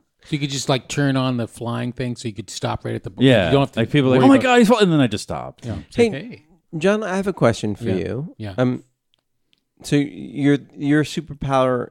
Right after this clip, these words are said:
Speaker 3: is
Speaker 1: Fl-
Speaker 3: falling and stopping?
Speaker 2: Yeah.
Speaker 1: Or flying.
Speaker 2: Or flying.
Speaker 1: What about invisibility?
Speaker 2: Not interested.
Speaker 1: No?
Speaker 3: No, y-, then you're a creep. Unless you're stealing shit. And then you're still a
Speaker 1: What about
Speaker 3: creep.
Speaker 1: you? You wanna fly?
Speaker 3: Yeah.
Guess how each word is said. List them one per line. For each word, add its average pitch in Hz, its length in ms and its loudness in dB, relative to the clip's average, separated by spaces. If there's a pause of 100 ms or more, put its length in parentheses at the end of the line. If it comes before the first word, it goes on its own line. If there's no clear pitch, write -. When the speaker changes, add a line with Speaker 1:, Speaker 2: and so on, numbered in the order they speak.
(120)
Speaker 3:
is 120 160 -16
Speaker 1:
Fl- - 60 -18
Speaker 3:
falling 117 560 -2
and 107 240 -6
stopping? 117 440 -6
Speaker 2:
Yeah. 139 180 2 (720)
Speaker 1:
Or 147 100 2
flying. 113 380 -6 (200)
Speaker 2:
Or 135 60 -2
flying. 71 340 -8 (580)
Speaker 1:
What 165 120 4
about 151 240 4
invisibility? 123 680 -2 (960)
Speaker 2:
Not 135 140 -4
interested. - 420 -10 (420)
Speaker 1:
No? 131 240 -2 (160)
Speaker 3:
No, 196 320 -4
y-, 180 420 -10
then 180 200 -2
you're 151 160 2
a - 40 -6
creep. - 320 -12 (1300)
Unless 120 340 -2
you're 120 100 -2
stealing 95 420 -12
shit. - 280 -18 (420)
And 117 180 -2
then 107 200 -2
you're 95 80 -6
still - 200 -12
a - 20 0
Speaker 1:
What 185 120 2
about 180 120 2
Speaker 3:
creep. 180 100 0
Speaker 1:
you? 151 220 0 (960)
You 143 60 0
wanna 143 120 2
fly? 156 440 0 (340)
Speaker 3:
Yeah. 185 220 -2